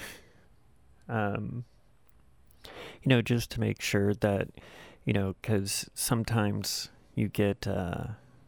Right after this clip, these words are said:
a sound from the power, and you wanna avoid that, especially when you're doing recording. Oh,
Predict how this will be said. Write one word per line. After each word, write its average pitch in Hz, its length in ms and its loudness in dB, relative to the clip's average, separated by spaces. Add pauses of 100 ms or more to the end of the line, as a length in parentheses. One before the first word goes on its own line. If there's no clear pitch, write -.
(440)
a 120 80 0
sound 98 840 0 (480)
from 101 500 0 (120)
the - 80 -2
power, 95 640 -2 (760)
and 107 140 2
you 101 100 4
wanna 101 220 4
avoid 98 440 2
that, 95 260 0
especially 98 520 2
when 98 180 0
you're 92 140 -2
doing 98 340 0
recording. 95 680 -2 (440)
Oh, 160 280 6